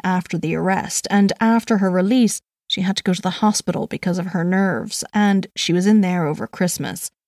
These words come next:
Kernan's solicitor told the Special Criminal Court that he'd written to the superintendent in charge of the Cavan area, saying he was concerned about the state of Kernan's health and that Rose had told him Gardaí were out at the house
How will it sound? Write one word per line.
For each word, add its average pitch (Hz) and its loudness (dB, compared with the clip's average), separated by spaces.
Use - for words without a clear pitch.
Kernan's 208 4
solicitor 196 0
told 180 0
the 185 -4
Special 170 -4
Criminal 202 2
Court 180 0
that 214 0
he'd 240 4
written 220 4
to 208 0
the 185 2
superintendent 175 0
in 170 -4
charge 190 -2
of - -10
the 165 -6
Cavan 170 -4
area, 185 -2
saying 226 4
he 208 6
was 202 0
concerned 226 2
about 165 -2
the - -10
state - -2
of - -8
Kernan's - -4
health 180 -2
and 185 0
that 175 0
Rose 208 2
had 185 -2
told 175 -2
him 170 -4
Gardaí 180 2
were 185 -2
out 196 2
at - -6
the 196 -4
house - -6